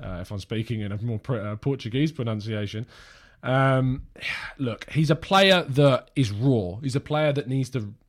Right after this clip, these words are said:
you know, refine himself. And I think that when it comes down to what we expect from him, we've probably got about as what we did expect. Arguably more when you go back to the games against Newcastle, Aston Villa, Leicester,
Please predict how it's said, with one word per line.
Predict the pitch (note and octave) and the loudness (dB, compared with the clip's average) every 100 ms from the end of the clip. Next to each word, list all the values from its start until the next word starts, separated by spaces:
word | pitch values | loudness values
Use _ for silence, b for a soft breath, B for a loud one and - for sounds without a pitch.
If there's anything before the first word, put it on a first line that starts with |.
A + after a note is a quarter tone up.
| - | -10
you | B2+ | -6
know, | G2 | -4
refine | F#2+ A2 - - D#3+ E3+ A2+ | -4 -6 -6 -2 0 0 0
himself. | F#2+ F2+ - - - _ b b b b b b | -2 -6 -8 -12 -14 _ b b b b b b
And | B2+ | -10
I | C3 | -8
think | - E3+ E3 D#3+ | -4 -2 -2 -2
that | C#3+ B2+ | -4 -4
when | C3+ | -4
it | C3+ | -8
comes | - D3+ D3 B2 | -4 -2 0 0
down | C#3 C3 B2+ A#2+ | -2 0 0 -2
to | - B2 A#2 A2+ A2 b b b b b - | 0 0 2 2 0 b b b b b -4
what | B2 | -4
we | B2+ B2 | 0 0
expect | - - - D#3 - - | -2 -6 0 0 0 -6
from | A#2+ G2 | -4 -2
him, | F#2 F#2 D3 D#3 _ _ _ - | -2 -2 -4 -6 _ _ _ -2
we've | D#3+ E3 | 0 0
probably | A#3 A#3 A#3+ | -2 0 2
got | G3 F3 | 4 4
about | D#3 D#3+ | 4 4
as | C#3+ | 4
what | C3+ D3 | 2 2
we | C#3 | 2
did | C3+ G#3 F#3+ | 2 2 2
expect. | A#2 - - E2+ - - - | 2 -2 -8 -8 -10 -20 -2
Arguably | F#3+ C#4 G3+ F3+ C3+ C3 | 4 4 6 6 8 8
more | C#3 F3 C3 | 10 10 10
when | A#2 | 8
you | A#2 A#2 | 4 6
go | B2 | 4
back | A#2 C3 | 4 -2
to | - | -2
the | A#2+ | 0
games | B2+ A#2 | 2 2
against | A2 A#2 - | 2 0 2
Newcastle, | B2 C3 C3+ A#2 | 0 2 0 0
Aston | A#2 - A2 | -2 0 0
Villa, | A2 A#2+ A2+ | 2 2 2
Leicester, | A2+ A#2+ - A#2 | 0 -2 -2 -2